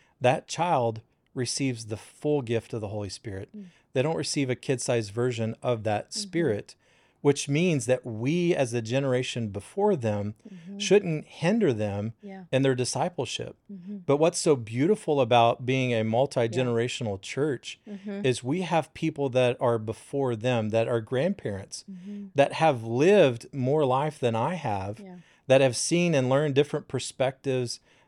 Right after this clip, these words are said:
Speaker 1: They've
Speaker 2: Mm-hmm.
Speaker 1: walked through the valleys of
Speaker 2: Yeah.
Speaker 1: difficulties,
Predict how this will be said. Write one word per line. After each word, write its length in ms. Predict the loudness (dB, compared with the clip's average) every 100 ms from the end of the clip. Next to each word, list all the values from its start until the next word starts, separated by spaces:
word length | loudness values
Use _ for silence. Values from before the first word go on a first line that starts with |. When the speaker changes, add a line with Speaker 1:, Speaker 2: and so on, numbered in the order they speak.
| -2
Speaker 1:
They've 360 | 0 0 -2 -14
Speaker 2:
Mm-hmm. 220 | -14 -10
Speaker 1:
walked 320 | 4 6 6 0
through 160 | -2 0
the 80 |
valleys 540 | 2 2 2 0 -6 -8
of 180 | -8 -4
Speaker 2:
Yeah. 60 |
Speaker 1:
difficulties, 800 | -4 -4 -6 -8 -10 -6 -8 -6